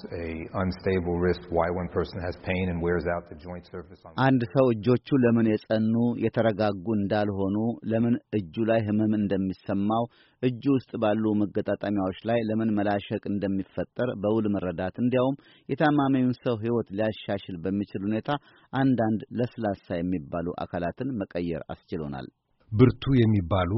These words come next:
Speaker 3: የአከርካሪ ጉዳቶች ብዙ ጊዜ ከሽንጥ በታች ያለ አካል ሙሉ በሙሉ ያለመታዘዝ ችግር ያስከትላሉ። እነዚህ ችግሮች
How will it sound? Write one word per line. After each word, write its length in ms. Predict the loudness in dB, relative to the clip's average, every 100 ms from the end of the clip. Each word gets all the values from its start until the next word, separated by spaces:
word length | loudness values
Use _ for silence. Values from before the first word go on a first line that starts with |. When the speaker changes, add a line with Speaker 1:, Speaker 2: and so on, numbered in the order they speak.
| 2
Speaker 3:
የአከርካሪ 840 | 0 0 -4 -2 -6 -2 -2 -2 -4
ጉዳቶች 520 | -4 -2 -2 -2 -6 -4
ብዙ 180 | -2 0 0
ጊዜ 180 | 0 0 -2 -2
ከሽንጥ 380 | -4 0 -2 0
በታች 380 | -4 -2 -2 -4 -2
ያለ 300 | -2 0 -4 -4
አካል 320 | -6 -4 -2 2
ሙሉ 180 | 4 4 4
በሙሉ 300 | 2 0 0 -2 -4 -2
ያለመታዘዝ 760 | 0 2 2 2 -2 -2 -6 -10
ችግር 240 | -10 -4
ያስከትላሉ። 600 | -4 -6 -10 -8 -6 -6 -8 -14 _ _
እነዚህ 340 | 8 8 6 0
ችግሮች 480 | -2 0 0 0